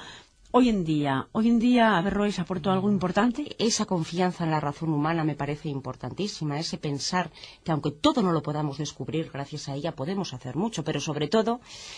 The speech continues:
Speaker 2: quiero decir que Averroes fue el primer pensador medieval que denunció la situación de las mujeres en la sociedad islámica y, lo que es más revolucionario, pensó que la mujer podía alcanzar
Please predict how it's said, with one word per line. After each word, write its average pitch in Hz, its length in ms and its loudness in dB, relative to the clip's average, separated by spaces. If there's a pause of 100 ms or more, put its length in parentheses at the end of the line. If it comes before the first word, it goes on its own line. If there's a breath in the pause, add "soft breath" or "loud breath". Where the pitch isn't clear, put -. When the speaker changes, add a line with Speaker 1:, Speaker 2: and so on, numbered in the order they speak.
(360 loud breath)
Speaker 2:
quiero 226 360 6
decir 208 440 0
que 185 120 0
Averroes 170 400 2
fue 233 140 2
el - 120 -2 (200)
primer 196 320 2
pensador 165 540 -2
medieval 151 500 -2
que 214 100 -4
denunció 156 480 -2
la 190 100 -2
situación 175 600 -6 (320 loud breath)
de 165 80 -2
las 147 180 -2
mujeres 180 460 -4
en 151 60 -8
la 139 40 -8
sociedad 131 440 -8
islámica 139 600 -6 (380 loud breath)
y, 202 80 2
lo 180 140 4
que 233 100 0
es 254 160 0
más 254 180 0
revolucionario, 147 920 -4 (1800 loud breath)
pensó 226 500 4
que 196 140 0
la 180 80 2
mujer 180 340 0
podía 240 460 4
alcanzar 147 680 -2